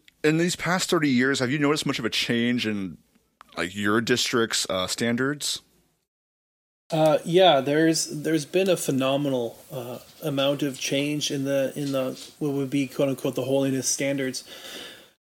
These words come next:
Speaker 2: um, especially in, in this district. Um, from, from my childhood, you know, what I described about seeing, you know, super long skirts and, and sewed up,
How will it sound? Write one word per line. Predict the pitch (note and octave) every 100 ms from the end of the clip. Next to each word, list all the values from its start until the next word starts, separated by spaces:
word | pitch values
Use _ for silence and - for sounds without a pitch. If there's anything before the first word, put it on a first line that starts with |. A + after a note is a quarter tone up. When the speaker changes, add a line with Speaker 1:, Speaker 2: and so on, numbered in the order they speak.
| -
Speaker 2:
um, | D3 C3+ C3
especially | D#3 - - D#3 F3+ D#3+ D3
in, | C#3+ C3+ C3
in | B2+ C#3 B2
this | D3 D3+
district. | - C3 - B2+ A#2+ - - - _ _
Um, | C3+ B2+ A#2+ A#2+ -
from, | - - D3 C#3+ C3+
from | - D3+ C3+
my | C#3+ D#3 E3+
childhood, | E3 E3+ D3+ D3+ D3+ C#3+ C#3 C3+
you | C#3+
know, | C#3
what | C#3 C#3
I |
described | C3 B2+ - C#3 C3+
about | B2+ C3
seeing, | B2 - C3+ B2+ B2+
you | C3
know, | B2 -
super | - E3+ D#3
long | C3+ B2+ B2+
skirts | - E3 D#3 D3 -
and, | B2+ B2 -
and | D3 C3 B2
sewed | - - D3+ C#3+ C#3
up, | C3 -